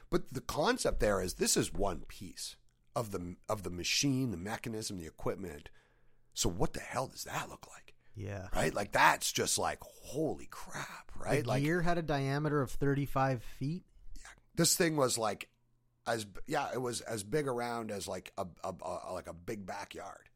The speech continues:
Speaker 1: Like, it was massive, man, massive. In twenty-four hours, right? It was just like, uh, uh, uh. Like, each of the teeth were probably,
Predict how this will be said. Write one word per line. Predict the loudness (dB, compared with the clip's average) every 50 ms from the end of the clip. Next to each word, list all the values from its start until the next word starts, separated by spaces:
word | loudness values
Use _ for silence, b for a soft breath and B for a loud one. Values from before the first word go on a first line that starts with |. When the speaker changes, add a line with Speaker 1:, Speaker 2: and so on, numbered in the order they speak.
| -12
Speaker 1:
Like, | -12 -12 -10 -8 -6
it | -4 -4
was | -2 -2 -2 -2 -2 -4 -6 -8
massive, | -10 -10 -8 -6 -4 -2 -2 0 0 0 -2 -4 -6 -10 -18 -18
man, | -16 -14 -14 -14 -14 -12 _
massive. | -8 -4 -2 0 0 0 0 -2 -6 -16 b b b b b
In | -4 -2
twenty-four | -2 -2 -2 -2 -2 -2 -2 -2 -2 0 0 0
hours, | 0 -2 -2 -4 -4 -6 -6 -6
right? | -8 -6 -6 -4
It | -6
was | -6 -8
just | -10 -14 -16 -18
like, | -18 -20 -20 -16 -14
uh, | -12 -10 -10 -8 -8 -10 -12 -12 -14 -16
uh, | -16 -14 -16 -18 -18 _ -12 -10
uh. | -8 -8 -8 -8 -6
Like, | -6 -6 -6 -8 -14 b b b b b b b
each | 4 6 6 6
of | 6
the | 6 4
teeth | 4 4 4 4 4 2 2 -2
were | -4 -4
probably, | -2 0 2 2 4 4 4 2 0 -2 -2 -4 -4